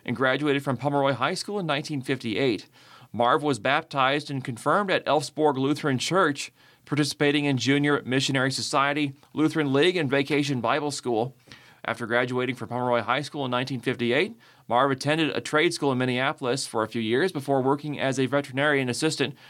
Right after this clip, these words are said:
for Doctor Brenny in Pocahontas. Marv and Karen were married on July twenty-fifth, nineteen sixty-four, in Forest City, Iowa.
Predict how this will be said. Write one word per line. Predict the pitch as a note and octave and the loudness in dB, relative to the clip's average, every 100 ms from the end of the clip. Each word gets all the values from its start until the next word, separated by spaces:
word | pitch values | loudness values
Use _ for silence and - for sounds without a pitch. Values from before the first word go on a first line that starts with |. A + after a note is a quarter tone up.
| - - | -20 -4
for | D#3+ D#3+ | 0 2
Doctor | C#3+ C3+ C#3 C#3+ B2 | 4 2 0 -4 -4
Brenny | B2 C#3 B2+ B2 | 0 0 0 -2
in | B2+ A#2 | -2 -2
Pocahontas. | B2 B2+ G#2 A#2+ C#3 C3+ G2 - - _ - - | 0 -2 -2 0 0 -2 -8 -10 -20 _ -20 -10
Marv | G2 A2+ C3 | 0 0 0
and | B2 | -4
Karen | - C3+ C#3+ | -2 0 2
were | C#3 | 0
married | A#2 B2 C#3 | 0 0 2
on | C#3 A#2+ | 0 -2
July | A2 A#2+ C3 | -2 0 0
twenty-fifth, | C#3 D3+ C3+ C3 C#3+ C#3 | -2 -4 -4 -2 -4 -2
nineteen | B2+ C3+ C3+ C3+ | -4 -4 -2 -4
sixty-four, | B2+ C#3 - C3 C3+ C#3+ G#3 | -2 -4 -2 -4 0 0 0
in | E3+ | 0
Forest | C#3 C#3 C3+ | 0 2 2
City, | C#3+ C3 | 2 2
Iowa. | F#2+ C#3 D3 A2+ | 2 2 2 0